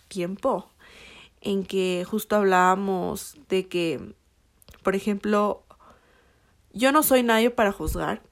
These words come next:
Que, a ver, primero quiero empezar con eso, no soy nadie para juzgar. Pero,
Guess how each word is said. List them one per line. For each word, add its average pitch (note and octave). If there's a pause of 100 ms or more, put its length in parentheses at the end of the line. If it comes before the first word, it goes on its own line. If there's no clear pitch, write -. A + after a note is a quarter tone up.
(160)
Que, -
a G3
ver, F#3
primero F#3+
quiero F#3
empezar F3+
con F3
eso, -
no G#3+
soy G#3
nadie F3+
para -
juzgar. G#3 (1300)
Pero, C4+